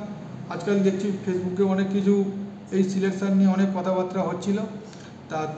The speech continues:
তার জন্য আমি ভাবলাম একটা video বানাই। Video বানিয়ে, বানিয়ে আমি আমার একটা ব্যক্তিগত মতামত আমি আপনাদেরকে দিই। সেই জন্য আমি একটা আমার ব্যক্তিগত মতামত আমি আপনাদেরকে দিলাম, ঠিক আছে? ভিডিওটা ভালো লাগলে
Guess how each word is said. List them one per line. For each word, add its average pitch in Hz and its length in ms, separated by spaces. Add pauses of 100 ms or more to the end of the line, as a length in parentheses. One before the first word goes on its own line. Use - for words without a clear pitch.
(260)
তার 185 120
জন্য 202 200
আমি 208 100
ভাবলাম 185 400
একটা - 200
video 185 380
বানাই। 180 300 (500)
Video 196 260
বানিয়ে, 190 340
বানিয়ে 196 440 (680)
আমি 190 380
আমার 202 300 (120)
একটা - 180
ব্যক্তিগত 196 500
মতামত 190 460
আমি 180 240 (220)
আপনাদেরকে 185 520
দিই। 143 260 (540)
সেই 196 140
জন্য 208 240
আমি 202 220
একটা 214 300 (200)
আমার 202 240
ব্যক্তিগত 196 500
মতামত 190 480 (420)
আমি 175 240 (100)
আপনাদেরকে 175 520
দিলাম, 135 300 (680)
ঠিক 196 100
আছে? 220 220 (1040)
ভিডিওটা 190 300
ভালো 180 280
লাগলে 208 340